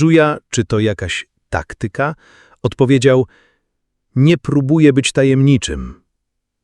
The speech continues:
Po prostu nie potrzebuję być zrozumiany od razu". To nie jest chód. To jest pewność siebie. To siła. Nie musieć być kochanym od razu,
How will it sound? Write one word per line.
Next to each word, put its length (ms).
Po 100
prostu 260
nie 140
potrzebuję 540
być 340
zrozumiany 640
od 160
razu". 460
To 120
nie 140
jest 220
chód. 480
To 160
jest 400
pewność 480
siebie. 400
To 120
siła. 500
Nie 140
musieć 300
być 160
kochanym 500
od 120
razu, 460